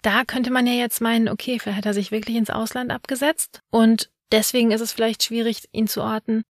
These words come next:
weil er eventuell, da er Russisch spricht, im russischen Raum sein könnte. Und dazu kommt später noch mehr, die Kooperation zwischen den russischen und deutschen Behörden vielleicht grad nicht so toll ist.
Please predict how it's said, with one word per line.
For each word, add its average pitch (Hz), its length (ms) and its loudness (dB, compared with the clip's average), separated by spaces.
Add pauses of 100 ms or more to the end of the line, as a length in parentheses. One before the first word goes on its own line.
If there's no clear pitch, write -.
(260)
weil 214 300 8
er 233 480 6
eventuell, 214 480 8
da 196 160 8
er 185 220 4
Russisch 208 360 2
spricht, - 380 0
im 190 140 8
russischen 277 380 4
Raum 262 280 6
sein 262 260 6
könnte. 269 540 2 (480)
Und 208 400 10
dazu 170 220 2
kommt 196 180 8
später 226 260 4
noch 226 180 6
mehr, 214 340 8
die 202 200 6
Kooperation 208 760 6
zwischen 196 260 4
den 196 100 10
russischen 196 440 4
und 185 120 8
deutschen 185 340 6
Behörden 180 320 6
vielleicht 175 280 0
grad - 220 0
nicht 170 140 2
so 180 80 -2
toll 180 280 -4
ist. - 320 -6